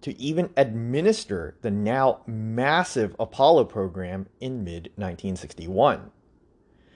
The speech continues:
A total reorganization of nasa was underway to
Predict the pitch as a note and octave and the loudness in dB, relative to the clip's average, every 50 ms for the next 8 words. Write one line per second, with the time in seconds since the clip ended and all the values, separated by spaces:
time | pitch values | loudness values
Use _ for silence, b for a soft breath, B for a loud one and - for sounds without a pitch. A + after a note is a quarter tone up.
0 | b b b b b C3+ A#2+ G#2 - - - - - G3 G3 G#3+ A3+ A#3 B3 A#3+ | b b b b b -4 -4 -4 -6 -12 -16 4 6 6 6 8 8 6 4 4
1 | F#3+ - C3 C3 C#3 E3+ F#3+ G3 - - D#3 E3 E3+ D#3+ E3 E3 E3 D3 G#2+ G#2+ | 2 0 -6 -6 -4 -4 -4 -4 2 2 2 4 4 0 0 0 -2 -2 -4 -6
2 | G#2 G#2 - B2+ A#2+ - _ A#2 G2+ G#2 A2 A2 A2 A#2+ A#2+ - B2+ G#2+ G2+ G#2 | -6 -6 -8 -8 -8 -6 _ -8 -6 -4 -4 -2 -4 -4 -2 -2 -2 0 0 -2
3 | G2 G2+ - _ B2 C3+ D#3 E3+ F#3+ G3 D#3 G2+ G2+ F#2+ F#2+ G2+ G2 _ _ - | -4 -4 -4 _ -4 -2 0 4 6 6 6 6 2 0 0 -2 -4 _ _ -8
4 | B2+ - | -8 -8